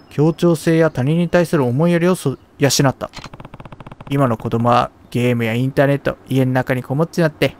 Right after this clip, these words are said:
外で遊ばない子も多いみたいだしな。私たちの時代にはそんなことはなかったですからね。今の子供たちは恵まれている反面、かわいそうだと感じることもありますな。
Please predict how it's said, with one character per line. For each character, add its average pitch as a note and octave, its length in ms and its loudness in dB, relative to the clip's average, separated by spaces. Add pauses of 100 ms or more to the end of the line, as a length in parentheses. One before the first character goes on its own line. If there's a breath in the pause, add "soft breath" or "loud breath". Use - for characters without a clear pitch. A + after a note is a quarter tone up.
(440 loud breath)
外 D3 300 0
で A#2+ 80 0
遊 A#2 240 0
ば C#3+ 80 2
な D3 100 2
い D3 60 -2
子 E3 100 -4
も F3 140 2
多 A3 80 4
い A3 60 2
み G3 100 0
た F#3+ 80 2
い F#3 60 4
だ E3+ 100 4
し F3 140 -4
な。 G#3+ 360 4 (1080)
私 E3 280 0
た G#3 100 2
ち F3 100 -2
の C3 100 0
時 B2+ 140 -6
代 C3+ 160 2
に C3+ 80 0
は B2 60 0
そ - 180 -2
ん F3+ 60 2
な F3+ 180 2
こ F#3+ 120 0
と F#3+ 100 0
は C#3+ 80 4
な C#3 140 0
か C#4+ 100 -4
っ - 20 -2
た E3+ 140 0
で A#2+ 80 -2
す - 120 -14
か A2+ 80 -4
ら G2 100 -6
ね。 B2 360 -2 (1500)
今 F3+ 180 4
の C3+ 80 0
子 - 140 -8
供 C3+ 180 2
た C#3 100 2
ち - 80 -8
は G#2+ 80 -4
恵 B2 240 -2
ま F3+ 140 4
れ F3+ 100 2
て F3+ 100 0
い F3 40 2
る E3+ 60 2
反 E3 200 0
面、 E3+ 180 0 (360 soft breath)
か B2+ 100 0
わ C3+ 120 6
い D3 40 2
そ G3+ 140 2
う G3+ 40 0
だ F3 100 4
と D3 80 -4
感 A#2+ 200 -2
じ C3 80 0
る C#3+ 80 -2
こ D#3+ 80 0
と F3+ 80 -2
も D3 120 2
あ A#2 40 2
り A#2+ 60 -2
ま D3 100 0
す - 140 -4
な。 D#3+ 320 2